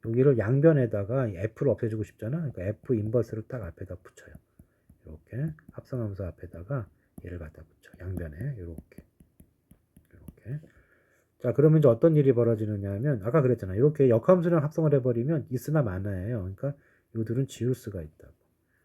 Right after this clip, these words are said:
자, 그리고 나서는 이제 어떻게 하느냐 하면은, 어, G 인버스가 있으면 안 되니까 여기다 양변에, 양쪽에다가 이번엔 G를 합성을 시켜요. 이렇게.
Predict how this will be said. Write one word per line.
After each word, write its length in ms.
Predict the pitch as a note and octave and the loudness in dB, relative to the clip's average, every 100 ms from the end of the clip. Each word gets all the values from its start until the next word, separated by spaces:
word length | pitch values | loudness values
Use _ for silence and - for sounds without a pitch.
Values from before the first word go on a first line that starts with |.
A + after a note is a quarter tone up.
| _ _ - - _ | _ _ -20 -20 _
자, 100 | C#3 | 2
그리고 240 | D#3 F3+ | 6 8
나서는 560 | E3 C#3 D3 E3+ E3+ B2+ | 8 8 6 4 4 2
이제 80 | B2+ | 2
어떻게 340 | G#2 - - | 0 0 -8
하느냐 320 | A#2 G#2+ G2+ F#2+ | -6 -6 -6 -8
하면은, 440 | F#2 G#2+ C#3+ F#2 D#2 _ _ _ _ _ - | -8 -4 -4 -4 -10 _ _ _ _ _ -6
어, 260 | A2 G#2+ G#2 | -2 -2 -4
G 160 | C3+ | 4
인버스가 440 | E3 D#3+ D#3 - C3+ | 4 6 4 4 -4
있으면 260 | A2 A#2+ F#2 | -2 -8 -8
안 120 | F#2+ | -4
되니까 580 | G#2+ G2 - F2+ G2+ G2+ | -4 -6 -10 -10 -6 -6
여기다 220 | G2 G#2+ | -6 -6
양변에, 400 | F#2 F#2 G#2+ G#2+ F2+ _ _ _ _ G2 | -6 -4 -4 -4 -10 _ _ _ _ -12
양쪽에다가 500 | G2 A2+ G#2 G2 A#2 | -10 -6 -4 -4 -4
이번엔 280 | G2 G#2+ - | -2 -4 -6
G를 380 | - C#3+ D#3+ | -2 2 2
합성을 360 | A2+ - E2 D#2 | 0 -4 -14 -14
시켜요. 300 | - _ - - | -18 _ -20 -20
이렇게. 280 | - _ | -20 _